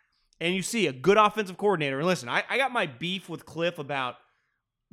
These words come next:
beef was the wrong word. I, I guess I have my apprehensions about how good he's gonna be as an N F L coach. I will not dispute he knows what he's doing on offense. And any good offensive coordinator, they're like a lion in the wilderness. Most lions, if there's ten gazelles,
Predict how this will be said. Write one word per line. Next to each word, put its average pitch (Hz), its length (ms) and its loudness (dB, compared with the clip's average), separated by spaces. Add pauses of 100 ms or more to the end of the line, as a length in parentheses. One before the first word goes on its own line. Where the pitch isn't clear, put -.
beef 180 280 -2
was 127 120 -10
the 117 40 -12
wrong 117 280 -6
word. 95 240 -14
I, 160 200 -6
I 165 120 -6
guess 185 160 -4
I 165 60 -2
have 165 280 -2
my 147 440 -2
apprehensions 160 720 -4
about 143 240 -4
how 135 120 -6
good 156 460 -2
he's 143 180 -12
gonna 143 160 -6
be 147 120 -4
as 139 120 -4
an 143 60 -6
N 147 100 -6
F 139 60 -12
L 147 100 -4
coach. 151 300 -4 (380)
I 214 100 4
will 302 120 0
not 349 200 4
dispute 254 320 -4
he 185 60 0
knows 185 220 2
what 170 60 -2
he's 156 100 0
doing 151 220 -4
on 139 100 -2
offense. 120 420 -6 (300)
And 180 200 -2
any 254 200 -2
good 277 160 -2
offensive 262 440 2
coordinator, 165 580 -4 (380)
they're 196 140 0
like 269 260 2
a 175 100 2
lion 202 500 4
in 180 200 0
the 175 60 2
wilderness. 156 540 2
Most 285 280 0
lions, 294 580 -2
if 196 140 -6
there's 196 240 -2 (160)
ten 254 260 -4
gazelles, 226 640 -2